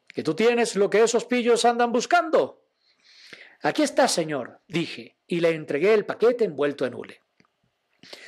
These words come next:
El doctor lo miró por todos lados,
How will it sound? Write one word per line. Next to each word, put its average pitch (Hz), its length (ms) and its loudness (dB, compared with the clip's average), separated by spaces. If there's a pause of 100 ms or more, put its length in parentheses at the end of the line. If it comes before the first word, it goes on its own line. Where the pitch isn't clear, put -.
(540)
El 175 140 0
doctor 202 320 2
lo 262 100 4
miró 170 200 2
por 180 120 0
todos 131 300 0
lados, - 420 -12